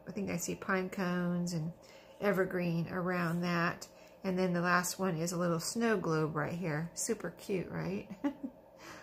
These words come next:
I mean, who doesn't love a snow globe, right?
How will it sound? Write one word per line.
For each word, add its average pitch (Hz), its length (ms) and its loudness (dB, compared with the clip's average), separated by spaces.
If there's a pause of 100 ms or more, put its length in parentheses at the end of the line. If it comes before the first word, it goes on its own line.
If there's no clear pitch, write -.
I 196 60 -4
mean, 175 400 -2 (200)
who 208 120 -2
doesn't 190 320 -4
love 185 200 -2
a 175 60 -4
snow 190 300 0
globe, 180 400 -2
right? 202 360 -4